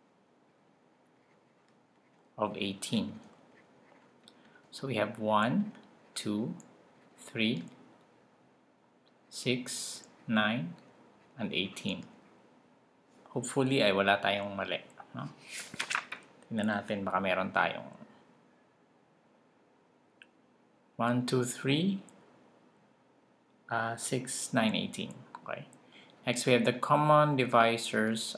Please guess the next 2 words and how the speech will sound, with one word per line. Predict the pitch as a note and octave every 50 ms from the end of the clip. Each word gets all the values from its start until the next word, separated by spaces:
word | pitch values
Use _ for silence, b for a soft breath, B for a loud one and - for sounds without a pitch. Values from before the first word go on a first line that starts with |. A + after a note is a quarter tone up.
| - -
of | A2+ G#2 G#2 G#2 G#2 G#2 G#2 A2 A2+ - - - - - - - - - - - - - - - - _ - _ _ _ _ _ _ - - - - - - - _ _ _ _ _ _ _ _ _ _ _ _ _ _ _ _ _ _ _ _ _ _ _ _ - - _ - - _ _ _ _ _ _ _ _ _ - - - - - - - - - - _ -
thirty-six. | - C#3+ C3+ B2+ - A#2 - - - - - - - - - - -